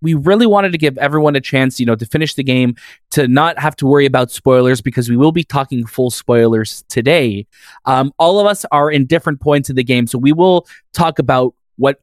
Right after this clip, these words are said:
our journey has looked like, what our thoughts were going into this game after previously playing Fallen Order. So there's lots to talk about today. We have a great show ahead, but I do wanna let you know, of course, this is the movie podcast. You can catch brand new episodes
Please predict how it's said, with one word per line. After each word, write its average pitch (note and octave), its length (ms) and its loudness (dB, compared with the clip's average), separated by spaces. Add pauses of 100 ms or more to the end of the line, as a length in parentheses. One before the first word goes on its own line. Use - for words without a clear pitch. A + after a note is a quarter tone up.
(120)
our D#3+ 180 2
journey F3+ 320 -2
has D#3 180 -2
looked D3+ 220 -4
like, D3+ 240 -2 (200)
what D3+ 140 2
our D#3+ 120 0
thoughts D3+ 320 -2
were C#3+ 80 -6
going C3 400 0
into C3+ 280 -2
this D3+ 280 -2
game D3 260 -2
after A#2+ 500 -2 (280)
previously D#3 360 0
playing B2+ 300 -4
Fallen A2+ 320 0
Order. F3 380 2 (180)
So E3+ 120 0
there's D3+ 220 0
lots F#3+ 280 0
to - 60 -20
talk F3+ 240 -2
about D3 220 0
today. C#3 160 0
We C#3 100 0
have C3+ 100 -2
a C3 60 -2
great D3+ 280 0
show C3 180 2
ahead, A#2 300 0 (240)
but G3 80 2
I G#3+ 80 4
do C4 160 2
wanna A#3 180 2
let C#3 200 -2
you C3 80 -2
know, B2 80 2
of A#2+ 140 -4
course, C#3+ 280 -2
this C4 180 -2
is A3 80 0
the D#3+ 100 0
movie B2+ 240 0
podcast. B2+ 560 -4
You G#3+ 80 -8
can F#3+ 100 -10
catch D3 300 -6
brand G3 440 0
new G3 140 0
episodes C3 580 0